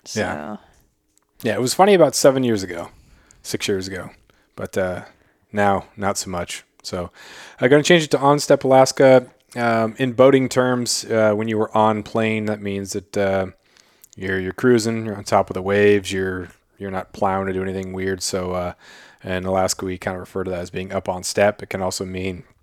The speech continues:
Speaker 2: when you're telling a good story or you're feeling it and you're, you're on step. So, um,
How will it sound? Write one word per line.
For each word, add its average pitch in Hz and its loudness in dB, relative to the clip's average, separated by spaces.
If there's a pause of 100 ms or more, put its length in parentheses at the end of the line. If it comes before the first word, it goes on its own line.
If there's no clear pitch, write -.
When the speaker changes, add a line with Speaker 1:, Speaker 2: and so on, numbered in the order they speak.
(600)
Speaker 2:
when 104 -6
you're 92 -10
telling 110 2
a - -8
good 101 -2
story 110 6
or 98 2
you're 90 -4
feeling 113 2
it 107 0
and 98 -10
you're, 95 -2
you're 98 -6
on 98 -4
step. - -4
So, 90 -4 (640)
um, 90 -6